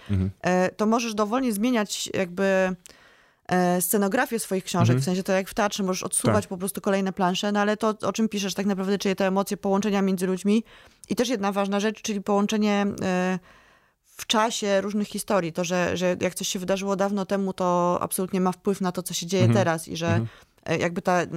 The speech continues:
Speaker 2: nie chcę powiedzieć, że traumy sobie przekazujemy, bo to źle brzmi, e, ale jakiś taki zbiór emocji, e, i przeżyć, które są w, e, naszych babciach, dziadkach i tak dalej, ma wpływ na to, jak się, mm, czujemy teraz.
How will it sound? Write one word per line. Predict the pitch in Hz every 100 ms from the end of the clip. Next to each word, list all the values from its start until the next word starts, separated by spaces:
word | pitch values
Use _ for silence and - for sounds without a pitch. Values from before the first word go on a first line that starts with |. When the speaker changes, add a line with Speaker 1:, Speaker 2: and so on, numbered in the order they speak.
| 67
Speaker 2:
nie | 190
chcę | 190
powiedzieć, | 185 190
że | 190
traumy | - 208 240 220
sobie | 185 185 175
przekazujemy, | 175 175 170 170 175
bo | 175
to | 185
źle | 196 247
brzmi, | 170 165 165 160 - - _ _ _ 165
e, | 170 170
ale | 175 180
jakiś | 185 180 196 -
taki | 185 196
zbiór | 180 170 208 226
emocji, | 180 185 208 - - 185 175 170
e, | - 165 165 160
i | 160
przeżyć, | - - 202 202 180
które | - 180 165 160
są | 170 165
w, | 160 - -
e, | 165 165 165 165
naszych | 165 170
babciach, | 165 165 - 156 151
dziadkach | 151 - 156
i | -
tak | 160
dalej, | 160 196 233 - _ -
ma | 196 214
wpływ | - 220 214
na | 214 180
to, | 175 175 175
jak | 175
się, | - 170 170 -
mm, | 175 175
czujemy | 170 175 170
teraz. | 165 160 185